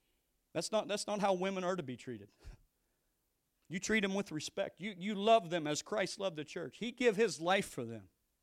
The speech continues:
I, I'm not, I'm not, you know, guys, I'm not, you're in church with your wife today. Praise Jesus. I, I'm, I'm, please understand. I, <laughs> you know, that, that's something culturally that we miss or we don't understand either. And we get all religious and jacked up about stuff like that. And I tell you, it's,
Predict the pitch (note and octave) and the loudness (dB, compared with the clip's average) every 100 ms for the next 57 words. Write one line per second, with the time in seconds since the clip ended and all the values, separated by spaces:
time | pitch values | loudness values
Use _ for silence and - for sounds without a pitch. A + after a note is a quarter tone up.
0 | _ _ _ _ _ _ _ _ _ _ | _ _ _ _ _ _ _ _ _ _
1 | - F3 C#3 G#3+ A3+ - G#3+ A3+ A3 G3+ | -6 -4 0 4 4 4 2 2 0 -2
2 | G#3 F#3+ G3 G#3 G#3 G3+ D#3 - E3+ A3 | 0 4 4 4 2 0 -4 -6 2 2
3 | G3+ F3+ G3 - D#3+ - E3 F#3 F3 E3+ | 2 2 -2 0 -4 2 4 4 2 -4
4 | E3 G3 F3+ D3+ G#3 C#3 - F#3+ F3 F3+ | 0 0 0 -4 -4 0 2 4 2 0
5 | - D#3+ - G#3+ A3+ G#3 E3 - G3+ D#3+ | -4 -8 -6 -4 0 2 2 2 0 4
6 | E3+ - - D#3 - - _ _ _ G#3 | 4 2 -2 -4 -4 -20 _ _ _ 0
7 | F3+ E3 _ _ D#3+ A3+ G3+ A#3+ - A#3+ | 0 -2 _ _ 10 12 12 10 12 8
8 | A3+ G3 - A#3 A#3+ F3 E3+ E3 F3+ F3 | 8 0 4 4 4 0 4 4 4 4
9 | F3+ E3 E3 - F3 F#3 F#3+ F3+ D#3+ - | 6 4 2 0 2 6 6 4 0 -2
10 | E3+ E3 F3 A#2+ G#2+ _ _ _ _ _ | -2 -2 -4 -10 -16 _ _ _ _ _
11 | _ _ _ _ _ _ _ D#3 G#3+ A3+ | _ _ _ _ _ _ _ 4 10 12
12 | A3 G#3+ F3+ E3+ G#3+ F3 - D3+ C#3 G#3 | 12 12 10 10 10 10 4 2 10 10
13 | G3 G#3 G3+ D#3+ D3 - - C3+ C3+ A#2+ | 10 6 4 6 4 2 2 2 2 -2
14 | - A#2+ B2+ D#3+ D#3+ G3+ D#3+ E3+ F3 F3+ | 0 -2 2 -2 2 2 4 2 2 -2
15 | - | -2